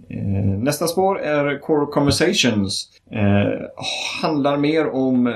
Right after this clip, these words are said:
Drupal-kärnan enbart, eh, eller Drupal punkt org. Hur, eh, man helt enkelt ska utveckla Drupal i framtiden. Eh, jag har inte deltagit i något sådant här eller,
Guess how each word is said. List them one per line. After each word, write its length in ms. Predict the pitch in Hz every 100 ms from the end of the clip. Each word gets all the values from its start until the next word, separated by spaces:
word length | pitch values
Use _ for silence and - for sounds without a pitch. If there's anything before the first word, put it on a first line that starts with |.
| -
Drupal-kärnan 1300 | 120 135 131 120 120 117 107 - 117 123 151 147 113 -
enbart, 880 | 123 110 104 104 120 131 - - -
eh, 580 | - 110 107 101 104 131
eller 480 | 113 107 104 98 98 _ -
Drupal 400 | 120 120 113 -
punkt 200 | 113 107
org. 300 | 110 120 139 - - -
Hur, 760 | - 127 117 113 110 113 113 110 113
eh, 60 |
man 440 | 110 113 113 113 - _ _
helt 280 | 131 135 123
enkelt 280 | 113 110 110
ska 420 | - 117 113 113
utveckla 500 | 156 127 - 98 131
Drupal 440 | 127 117 107 113 117
i 20 |
framtiden. 720 | 123 120 107 107 - 120 - _ - - - _
Eh, 500 | - 110 110 113 - - - - - -
jag 120 | 139
har 120 | 120 135
inte 180 | 135
deltagit 800 | 131 147 131 123 139 156 160 -
i 320 | 135 135 123
något 520 | - 127 127 123 123 -
sådant 340 | 123 123 117
här 260 | 120 131 135
eller, 360 | 120 117 110